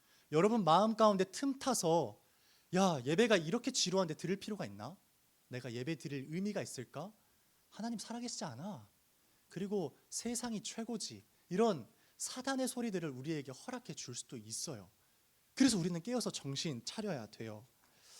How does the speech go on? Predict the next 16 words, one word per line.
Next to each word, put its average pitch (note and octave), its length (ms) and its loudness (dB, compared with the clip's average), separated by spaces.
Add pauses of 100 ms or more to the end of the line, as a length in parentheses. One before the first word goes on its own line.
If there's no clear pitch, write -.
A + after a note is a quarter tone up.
(400)
귀신의 A3+ 400 4
게임에 C4+ 340 2
넘어가지 C#3 480 -6
않아야 B2 500 -6
합니다. G#2+ 380 -12 (440)
다시 A3 200 4
한번 B3 180 6
이야기하지만 F#3 800 4 (420)
귀신은 A#3 480 8
하얀 C#4+ 440 6
소복을 A#3 440 4
입고 C#3 380 0 (140)
시커먼 D4+ 500 8
옷을 G3+ 220 6
입고 E3 160 0
나타나는 G#3+ 480 2